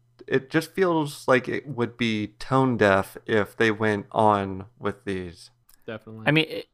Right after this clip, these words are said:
Speaker 3: it really just feel peak American, honestly. <laughs>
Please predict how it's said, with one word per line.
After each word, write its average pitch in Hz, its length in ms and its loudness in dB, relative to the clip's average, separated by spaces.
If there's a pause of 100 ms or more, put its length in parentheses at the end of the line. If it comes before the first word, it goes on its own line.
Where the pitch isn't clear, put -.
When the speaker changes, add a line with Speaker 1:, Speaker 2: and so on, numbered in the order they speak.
(140)
Speaker 3:
it 160 160 2
really 175 320 6
just 151 280 0
feel 139 240 2
peak - 240 -4
American, 107 560 -6
honestly. 107 680 -8 (800)
<laughs> - 300 -4